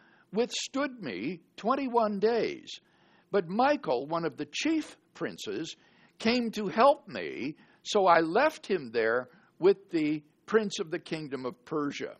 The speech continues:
Here, Michael is identified as one of the chief princes of the angels, one who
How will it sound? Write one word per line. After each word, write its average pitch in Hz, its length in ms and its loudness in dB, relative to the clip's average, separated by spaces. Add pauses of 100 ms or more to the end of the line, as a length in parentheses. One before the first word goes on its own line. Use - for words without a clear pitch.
(680)
Here, 240 480 2 (300)
Michael 180 640 4
is 185 380 6
identified 175 720 2
as 165 280 0
one 190 280 -2
of 160 160 -8
the 143 360 -2 (280)
chief - 440 0 (420)
princes - 640 -4 (320)
of 190 360 6 (300)
the 180 160 2
angels, 175 580 -4
one 214 360 0 (320)
who 220 260 0